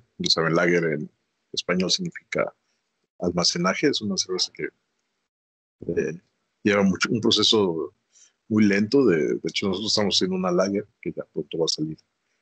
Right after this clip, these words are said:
al, al mercado, pero sí lleva un proceso y aparte es una levadura que,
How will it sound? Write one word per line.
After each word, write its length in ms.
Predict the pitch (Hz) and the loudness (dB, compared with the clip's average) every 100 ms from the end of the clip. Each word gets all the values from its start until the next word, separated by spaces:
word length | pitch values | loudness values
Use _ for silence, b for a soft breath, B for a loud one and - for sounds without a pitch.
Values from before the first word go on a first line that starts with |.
| _ _ | _ _
al, 260 | 85 82 - - | -8 -6 -6 -10
al 120 | 87 80 | -14 -12
mercado, 480 | 87 - 110 107 - _ _ _ _ - | -10 0 4 4 2 _ _ _ _ -4
pero 160 | 104 90 | -2 0
sí 140 | - | 2
lleva 260 | 98 92 92 | 2 6 4
un 120 | 87 | 4
proceso 400 | 87 98 87 - | 2 0 2 2
y 40 | 85 | 2
aparte 480 | - - 101 92 - _ _ _ - | 0 -4 0 -2 -2 _ _ _ -2
es 80 | |
una 160 | 104 107 | 2 4
levadura 460 | 95 92 90 90 | 4 4 4 2
que, 120 | 107 | 2